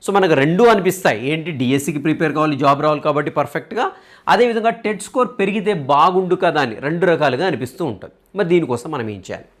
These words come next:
అసలు ఫస్ట్ మీకు టెట్లో స్కోర్ తక్కువ రావడానికి గల కారణం ఏంటి? స్కోర్ ఎందుకు డౌన్గా ఉన్నారు? స్కోర్ ఎందుకు డౌన్లో ఉన్నారు? So ఫస్ట్ అది అనాలిసిస్ చేసుకోండి. ఎక్కడ మీరు ఇంగ్లీష్లో వీక్గా ఉన్నారా,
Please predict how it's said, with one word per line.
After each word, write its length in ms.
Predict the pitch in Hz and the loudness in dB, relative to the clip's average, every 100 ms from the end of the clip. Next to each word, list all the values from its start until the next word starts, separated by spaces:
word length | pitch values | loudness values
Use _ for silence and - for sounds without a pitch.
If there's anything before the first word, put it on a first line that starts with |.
| _ _ _ _ - - | _ _ _ _ -12 -2
అసలు 200 | - 254 226 | 2 2 2
ఫస్ట్ 320 | 262 - - 285 247 | 0 -2 -4 -2 0
మీకు 180 | 254 233 - | 0 -2 -2
టెట్లో 340 | 190 190 - 220 220 | -4 -4 -2 -2 -2
స్కోర్ 420 | - 214 233 269 269 | -2 2 2 2 0
తక్కువ 260 | 226 220 220 220 | -2 0 0 4
రావడానికి 420 | 185 170 175 156 | 4 4 0 -2
గల 100 | 185 196 165 | -6 -4 2
కారణం 360 | 143 175 185 160 | 4 4 2 -2
ఏంటి? 160 | 120 110 | -4 -8
స్కోర్ 240 | - 185 208 | -6 -2 0
ఎందుకు 240 | 170 175 180 147 | -2 -2 0 2
డౌన్గా 360 | 139 135 139 165 | 0 -2 -4 -4
ఉన్నారు? 300 | 113 104 82 - _ _ _ _ - | -6 -8 -10 -16 _ _ _ _ -18
స్కోర్ 240 | - 190 180 | -4 0 2
ఎందుకు 200 | 143 156 135 | 2 2 4
డౌన్లో 280 | 131 127 147 | 2 2 -2
ఉన్నారు? 220 | 98 87 - _ _ _ _ | -4 -10 -14 _ _ _ _
So 80 | - 254 | -8 -2
ఫస్ట్ 240 | 220 214 277 | 0 0 2
అది 100 | 202 | 2
అనాలిసిస్ 340 | 185 190 185 180 | 4 2 0 -2
చేసుకోండి. 380 | 165 - 139 104 - 151 | -2 -2 -6 -8 -10 -10
ఎక్కడ 240 | 175 175 165 170 - - 131 | -2 2 2 0 -8 -14 -6
మీరు 160 | 143 143 139 | -6 -6 -6
ఇంగ్లీష్లో 420 | 131 147 156 160 147 | -2 -2 -2 -2 0
వీక్గా 280 | 143 131 147 147 | 0 0 0 0
ఉన్నారా, 320 | 147 147 185 | 0 -2 -2